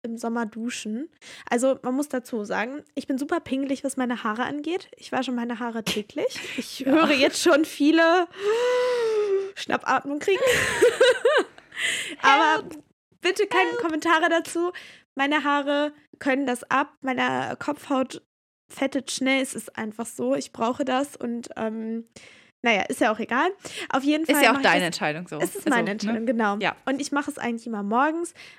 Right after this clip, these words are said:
Speaker 1: aber auch durch die Pollenzeit und so habe ich mir dann irgendwann angewöhnt, abends zu duschen oder abends Haare zu waschen und dann zum
Speaker 2: Mhm.
Speaker 1: Beispiel auch abends, äh, duschen zu gehen. Und ich liebe das, wenn man dann vor allem auch nach so einem richtig sonnenreichen Tag dann noch After Sun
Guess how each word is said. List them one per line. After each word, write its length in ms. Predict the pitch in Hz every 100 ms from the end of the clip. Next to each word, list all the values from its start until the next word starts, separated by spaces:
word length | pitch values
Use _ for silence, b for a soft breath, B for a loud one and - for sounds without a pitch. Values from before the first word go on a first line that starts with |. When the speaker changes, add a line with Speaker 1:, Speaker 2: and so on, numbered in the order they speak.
| B
Speaker 1:
aber 240 | 254 196
auch 120 | 254
durch 180 | - 233
die 100 | -
Pollenzeit 600 | - 320 320 311 302 269
und 160 | - 262
so 220 | 269 277
habe 140 | 262 254
ich 140 | -
mir 80 | 247
dann 160 | 240
irgendwann 320 | - 240 247 233
angewöhnt, 600 | 247 247 233 226 233 -
abends 420 | - 226 262 -
zu 100 | -
duschen 580 | 226 277 330 - 320 330 -
oder 180 | - 208
abends 320 | 220 233 233 -
Haare 280 | 269 294
zu 160 | 302 254
waschen 320 | 262 269 269 B B B B
und 160 | - 240
dann 180 | 233
zum 100 | 214
Speaker 2:
Mhm. 40 | 220
Speaker 1:
Beispiel 220 | 240 -
auch 120 | -
abends, 400 | - 233 247 - -
äh, 160 | 220
duschen 320 | 226 269 - 262
zu 140 | -
gehen. 260 | 233 240 254
Und 180 | 233 -
ich 160 | - - _ 220
liebe 260 | 254 277
das, 320 | 240 240 285 - B B B B
wenn 120 | 240
man 120 | 247 247
dann 160 | 247
vor 160 | 240 -
allem 180 | 254 254
auch 140 | 240
nach 160 | 247 240
so 100 | 262
einem 100 | 254
richtig 300 | 269 269 226
sonnenreichen 720 | 226 262 277 247 254 - 247
Tag 420 | - 262 277 277 -
dann 400 | 240 247 269 285
noch 200 | 247 247
After 400 | - 247 - 247
Sun 560 | - - 254 262 262